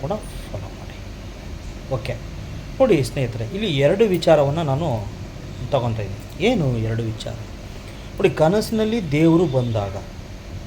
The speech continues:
ಅದರಿಂದ ಆಗ್ತಕ್ಕಂಥ ಪ್ರಯೋಜನ ಏನು? ನೋಡಿ, ಇನ್ನೊಂದು, ಕನಸಿನಲ್ಲಿ ದೆವ್ವ ಬಂದಾಗ ಅಥವಾ ಯಾವುದಾದ್ರೂ ಪಿಶಾಚಿಗಳು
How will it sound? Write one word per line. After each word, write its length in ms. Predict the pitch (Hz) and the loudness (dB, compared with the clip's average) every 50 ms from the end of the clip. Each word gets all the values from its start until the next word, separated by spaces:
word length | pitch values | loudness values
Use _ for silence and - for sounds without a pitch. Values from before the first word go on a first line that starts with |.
| - - - - - 131 | -12 -12 -10 -4 -2 0
ಅದರಿಂದ 320 | 127 160 160 170 170 185 185 139 | 2 2 2 4 4 4 4 2
ಆಗ್ತಕ್ಕಂಥ 440 | 135 - - 131 110 117 113 110 - 202 - - - - - - - | 2 0 -2 -4 -4 -2 -4 -4 -4 -6 -6 -8 -12 -12 -10 -4 0
ಪ್ರಯೋಜನ 300 | 120 113 110 104 107 104 98 98 | 0 2 2 0 -2 -4 -4 -6
ಏನು? 100 | 98 - - - - - - - - - - | -8 -8 -10 -10 -12 -14 -14 -14 -14 -8 -4
ನೋಡಿ, 160 | 160 151 135 123 156 | -2 -2 0 0 2
ಇನ್ನೊಂದು, 340 | 202 233 247 190 135 110 107 139 180 - - - - - - - - - - - - - - - - - | 4 4 4 4 4 2 0 0 -2 -6 -10 -14 -14 -14 -14 -14 -14 -14 -14 -14 -14 -14 -14 -8 2 4
ಕನಸಿನಲ್ಲಿ 500 | 165 170 220 220 - 226 208 214 220 220 165 131 127 | 4 4 4 2 2 0 0 2 2 2 2 4 4
ದೆವ್ವ 220 | 139 147 151 160 139 131 | 6 6 6 6 6 4
ಬಂದಾಗ 300 | 123 117 110 104 98 101 - - - - - - - - - - - - - - - - - - | 4 2 2 0 0 -4 -8 -10 -12 -14 -14 -14 -14 -14 -14 -12 -12 -12 -12 -14 -14 -12 -12 -8
ಅಥವಾ 180 | 113 - 127 123 123 | -4 -4 -2 -2 0
ಯಾವುದಾದ್ರೂ 320 | 123 123 120 123 117 120 113 113 | -2 -2 -2 -2 -2 -2 -4 -4
ಪಿಶಾಚಿಗಳು 560 | 127 123 - - 139 135 - - 127 123 123 | -4 -2 0 2 2 2 0 0 -2 0 0